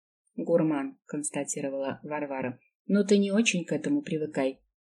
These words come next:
Скоро вернёмся к кошачьему корму, а в сентябре останусь без работы и вовсе на овсянку перейдём, сэр. Причём не только ты, но и я.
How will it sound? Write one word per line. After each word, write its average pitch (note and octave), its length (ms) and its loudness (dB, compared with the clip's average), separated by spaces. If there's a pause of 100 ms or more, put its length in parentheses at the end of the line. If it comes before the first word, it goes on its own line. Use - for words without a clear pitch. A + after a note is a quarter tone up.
(200)
Скоро F3 420 6
вернёмся G#3+ 520 2
к A3+ 60 -10
кошачьему F3 640 0
корму, D3 460 0 (220)
а F3 140 2
в F3 60 0
сентябре F3+ 640 0 (220)
останусь E3+ 540 0
без E3+ 180 -4
работы A3 380 2
и F#3+ 180 2
вовсе D#3+ 400 0
на B2+ 140 -2
овсянку F#3+ 440 0
перейдём, C3 600 -6
сэр. - 400 -2 (380)
Причём F#3+ 380 2
не G3 120 4
только A3 340 2
ты, C#3 320 2
но G3 200 6
и E3+ 80 4
я. C3 280 -6